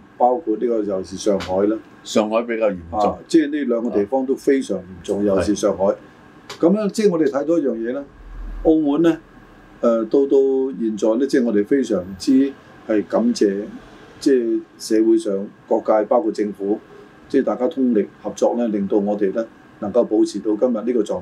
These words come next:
Speaker 1: 態。但係呢，即係呢個絕非係危言聳聽，我哋即係真係要居安思危。
Speaker 2: 啊，
Speaker 1: 咁呢，
Speaker 2: 所以政府解釋㗎，
Speaker 1: 政府，嗯。
Speaker 2: 佢呢個預案佢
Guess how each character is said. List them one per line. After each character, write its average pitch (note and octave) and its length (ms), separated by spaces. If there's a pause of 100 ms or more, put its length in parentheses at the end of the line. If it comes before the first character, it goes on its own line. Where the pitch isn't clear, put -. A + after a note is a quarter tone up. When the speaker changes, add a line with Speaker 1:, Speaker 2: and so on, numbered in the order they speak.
Speaker 1:
態。 F#2+ 180 (340)
但 A#2 160
係 A#2 160
呢， C#3+ 120 (360)
即 F3 120
係 D#3 60 (160)
呢 F#3 80
個 D#3+ 100 (100)
絕 A#2+ 220
非 D#3 200
係 A#2+ 120
危 G2 60
言 F#2 120 (140)
聳 G#2 200
聽， G2+ 160 (340)
我 B2+ 120
哋 A2+ 140
即 C#3+ 140
係 B2 200
真 D3 180
係 - 20 (100)
要 G#2 40 (160)
居 A#2 120
安 A2+ 120
思 A2 180
危。 G2+ 80 (420)
Speaker 2:
啊， F#2 200
Speaker 1:
咁 D3+ 120
呢， F3+ 80
Speaker 2:
所 F#3 140
以 D3+ 40
政 D3 160
府 - 180
解 A#2 180
釋 - 160
㗎， - 40
Speaker 1:
政 G2 100
府， - 40 (160)
嗯。 G#2 220
Speaker 2:
佢 C3+ 240
呢 E3+ 100
個 D3+ 80
預 A2+ 340
案 A#2+ 140
佢 B2 240